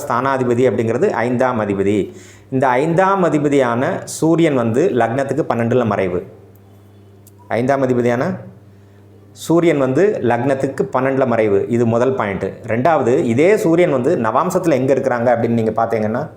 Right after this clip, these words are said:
நவாம்சத்துல தன்னுடைய பகை வீடான கும்பத்துல இருக்கிறாங்க. இது ரெண்டு பேருக்குமே ஆகாத வீடு. அப்போ சூரியன் வந்து வீக்கா இருக்கிறாங்க அப்படின்னு அர்த்தம். அப்போ ஐந்தாம் அதிபதி இதுல வந்து வீக்கு.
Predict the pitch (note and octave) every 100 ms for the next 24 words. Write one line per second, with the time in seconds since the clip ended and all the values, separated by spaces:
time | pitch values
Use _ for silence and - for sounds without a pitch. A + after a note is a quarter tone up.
0 | - - - - - - - - - -
1 | C3 B2 C#3+ F3 D#3 B2 D#3+ F3+ - -
2 | C#3+ D#3 D3+ C#3+ C#3 E3+ D#3 C3+ C3 D#3
3 | F#3+ - D#3+ F3 C#3 A#2 A2+ G#2 G#2+ G#2
4 | C3+ C3 C3+ C#3+ C#3 D#3 C3 B2+ C3+ C3
5 | A2 A2 A2+ A#2+ - D#3+ - E3 F3 F3+
6 | D3 C3+ G3+ G#3+ C3+ D#3+ D#3 C3+ - A#2
7 | A2 C#3+ A2 B2 A2 - G#2 G2+ A#2 B2
8 | C#3+ D#3 D3 C3 C3 F#3 G3+ - - -
9 | - - - - C3 B2+ A2+ B2+ D3+ B2+
10 | A2+ G2+ G2+ G#2+ C#3 A2